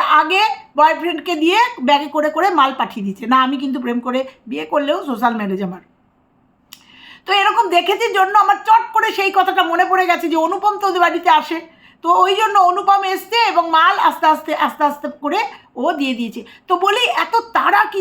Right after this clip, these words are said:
ছিল? বললে তোমাদের হাতে আর সময় নেই, এত তাড়া কী ছিল? রেজিস্ট্রি করে রেখেছিলে,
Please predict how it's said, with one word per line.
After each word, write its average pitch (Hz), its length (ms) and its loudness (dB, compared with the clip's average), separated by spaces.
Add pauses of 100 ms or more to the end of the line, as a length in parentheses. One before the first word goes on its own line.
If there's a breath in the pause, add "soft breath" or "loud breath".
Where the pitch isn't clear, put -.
ছিল? 339 140 0 (180)
বললে 320 180 -2 (140)
তোমাদের 294 340 -2
হাতে 262 220 -8
আর 277 160 -8
সময় 302 300 0
নেই, 311 100 -8 (120)
এত - 80 -8 (140)
তাড়া 247 300 2
কী 415 80 -8 (100)
ছিল? 330 120 0 (180)
রেজিস্ট্রি 247 340 -6
করে 294 220 -6
রেখেছিলে, 302 340 -2